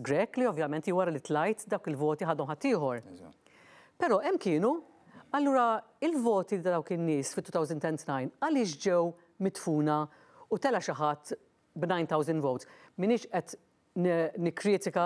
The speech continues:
Speaker 2: Le, le, bla
Speaker 1: lill-persuna ta' assolutament għax telgħu b'mod leġittimu.
Speaker 2: Mhux hekk.
Speaker 1: Ehm, però
Speaker 2: Qed
Speaker 1: s-sis-,
Speaker 2: tikkritika s-sistema.
Speaker 1: is-sistema,
Speaker 2: Ecco.
Speaker 1: is-sistema,
Speaker 2: U qed
Speaker 1: is-sistema.
Speaker 2: tappella li s-sistema b'xi mod tinbidel biex te-, tirrifletti x-xewqat tan-nies.
Speaker 1: Tan-nies.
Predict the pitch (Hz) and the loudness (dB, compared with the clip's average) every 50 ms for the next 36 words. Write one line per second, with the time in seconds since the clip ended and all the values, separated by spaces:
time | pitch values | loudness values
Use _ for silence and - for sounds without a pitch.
0 | 185 208 208 214 214 208 185 185 208 185 - 202 180 175 - - 226 196 165 143 | 2 2 0 -2 -4 -4 -2 -2 -2 0 2 2 2 2 2 2 2 2 0 0
1 | 143 - 196 175 160 156 - - 156 - 160 160 185 202 185 - 180 - - - | 0 0 2 2 0 0 -2 -4 -2 0 0 0 0 0 0 -2 -4 -4 -2 0
2 | 226 208 190 190 170 156 160 156 139 - - 143 127 175 - - - 143 135 131 | 2 2 2 2 0 0 -2 -2 -2 -2 -2 -2 -2 -4 -4 -2 -2 -2 -2 -2
3 | 127 - - - - - - - - - _ 208 208 196 190 180 180 180 180 180 | -4 -6 -8 -12 -14 -16 -16 -18 -20 -6 _ 0 2 4 4 4 4 2 2 2
4 | 180 180 185 - - 285 370 311 185 - 240 220 214 - 190 - 170 160 - - | 0 -2 -2 0 0 0 0 0 0 0 2 2 2 0 0 -2 -2 -2 -2 -2
5 | 151 - 262 - 320 277 - 302 285 220 165 156 139 131 127 - - 240 202 - | -2 -2 0 2 2 2 4 4 2 2 2 0 -2 -4 -6 -8 -8 -6 -4 -2
6 | 240 220 - - 214 156 131 117 113 139 175 - 220 - - - 131 - - - | -2 -2 -2 -2 -2 -2 -2 -4 -4 -2 0 0 -2 -2 -2 -2 -2 0 0 -2
7 | 147 156 170 180 131 107 123 135 135 - - 160 151 - 151 127 127 - - - | -2 -2 -4 -4 -4 -4 -4 -4 -4 -4 -4 -4 -4 -2 -4 -4 -4 -4 -4 -4
8 | 117 113 110 - - 110 101 117 113 - 85 90 117 135 - - 180 - - - | -4 -4 -6 -6 -8 -8 -8 -8 -8 -8 -8 -8 -8 -4 -2 0 -2 0 0 0
9 | 220 185 156 - 185 185 - - 202 - 185 160 - 156 147 - - 123 143 240 | -2 -2 -2 -4 -6 -6 -4 -6 -4 -2 -4 -4 -2 -4 -4 -4 -4 -2 0 2
10 | 240 247 233 180 143 127 | 2 2 2 2 2 0